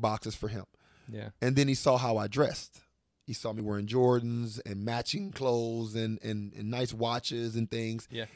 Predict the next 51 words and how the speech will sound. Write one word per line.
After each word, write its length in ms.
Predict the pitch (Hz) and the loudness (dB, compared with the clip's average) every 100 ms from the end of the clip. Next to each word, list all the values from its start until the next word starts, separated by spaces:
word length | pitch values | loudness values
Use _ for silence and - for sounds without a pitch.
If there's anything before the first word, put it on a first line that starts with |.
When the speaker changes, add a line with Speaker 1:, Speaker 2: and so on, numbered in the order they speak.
| - | -2
Speaker 1:
And 120 | 131 | 2
he 80 | 135 | 4
immediately 480 | 127 131 143 139 131 | 4 6 6 6 4
assumed 400 | 113 - 131 120 | 2 2 2 4
I 80 | 110 | 4
wasn't 280 | 117 113 | 4 2
professional 520 | - - 123 120 117 104 | -2 0 0 0 0 2
enough 240 | 110 104 | 2 2
to 80 | - | -2
lead 320 | 107 117 113 | -4 -2 -4
his 160 | 113 - | -6 -8
team. 360 | - 113 - - _ _ - - | -6 -6 -6 -16 _ _ -20 -10
And 140 | 123 113 | -8 -4
so 240 | 120 113 | -2 -2
he 140 | 120 | -4
put 300 | 123 - 143 | 2 4 4
me, 380 | 117 113 110 110 _ _ _ _ - | 2 0 0 -2 _ _ _ _ -8
uh, 140 | 104 | -4
they 120 | 107 | -2
took, 180 | 107 - _ | 0 -2 _
they 100 | 113 | -6
took 180 | 110 - | -4 -4
me 100 | 127 | -2
out 140 | 120 120 | 0 0
of 60 | |
the 60 | 113 | 0
coordinator 440 | - 156 135 110 | 2 4 4 0
job 280 | 107 107 107 | -2 -2 0
and 80 | 107 | 2
put 140 | 127 110 | 2 2
me 100 | 107 | -4
in 80 | |
a 40 | 101 | -6
scouting 400 | - 123 110 104 | -2 0 0 -2
role, 240 | 101 101 | -2 -2
which 180 | 101 - | -2 -2
eventually 460 | 110 104 113 - 101 | -4 -2 -4 -4 -6
led 320 | 101 104 98 | -4 -4 -6
to 120 | - | -6
a 40 | 101 | -4
severance 480 | 143 117 101 95 | 0 0 0 -10
package. 440 | - - 110 - - - - - _ _ _ - | -10 -10 -10 -16 -20 -20 -20 -20 _ _ _ -2
Why 320 | 123 131 139 | 4 4 4
did 240 | 143 135 127 | 2 0 0
he 220 | 135 127 | -2 -2
do 240 | 113 120 | 0 0
that? 260 | 107 98 - _ _ _ _ - | 0 -6 -10 _ _ _ _ -6
Because 340 | 120 - 120 104 | -4 0 0 -2
he 360 | - 151 156 | -6 -2 0
didn't 400 | 147 127 135 127 | -2 0 0 0
believe 580 | 117 113 117 123 113 98 | -2 -2 0 0 0 -2